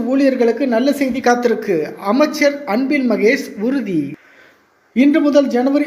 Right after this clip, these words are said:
ஆறாம் தேதி வரை உள்ள இடைப்பட்ட காலத்தில் நல்ல செய்தி வரும். முதல்வர் அரசு ஊழியர்களை கைவிட மாட்டார் என்று பள்ளி கல்வித்துறை அமைச்சர் அன்பில் மகேஷ் பொய்யாமொழி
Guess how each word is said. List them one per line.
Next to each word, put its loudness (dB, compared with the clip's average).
ஆறாம் 2
தேதி -6
வரை 2
உள்ள 2
இடைப்பட்ட 2
காலத்தில் 2
நல்ல 2
செய்தி -4
வரும். 2
முதல்வர் 2
அரசு -2
ஊழியர்களை 0
கைவிட 2
மாட்டார் 0
என்று 0
பள்ளி 0
கல்வித்துறை 2
அமைச்சர் -2
அன்பில் 2
மகேஷ் 0
பொய்யாமொழி 2